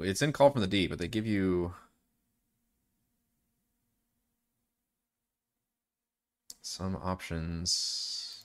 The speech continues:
Be random en-, maybe it's in random encounters. Let's see. So, I mean, I, I could use Captain Sigurd Snake Eyes, but that feels like I'm doing it too early.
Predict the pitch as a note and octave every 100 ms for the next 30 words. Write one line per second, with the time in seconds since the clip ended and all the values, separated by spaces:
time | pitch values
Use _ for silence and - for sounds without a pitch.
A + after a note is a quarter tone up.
0 | _ - E2 G2 G2 E2 - F#2 G2+ F#2
1 | F2 F2+ D2+ - D2 - - - _ _
2 | _ _ _ _ _ _ _ - - G1+
3 | G1+ - - _ _ - - - A2 -
4 | C#3 B2+ B2 - C3 E3 D3+ C#3 A#2+ B2+
5 | A#2+ G#2 - G#2 F#2 G2+ F#2+ F2 F2 E2+
6 | E2+ - G2 F#2+ F#2 - - B2+ B2+ B2
7 | A2 G#2+ G2+ G2 F#2+ F#2 F2+ _ _ _
8 | _ _ _ _ _ _ _ _ _ _
9 | _ - A#2 A#2+ A#2 G#2 B2 A2+ F#2 A2+
10 | C#3+ F#3+ G#3+ G#3+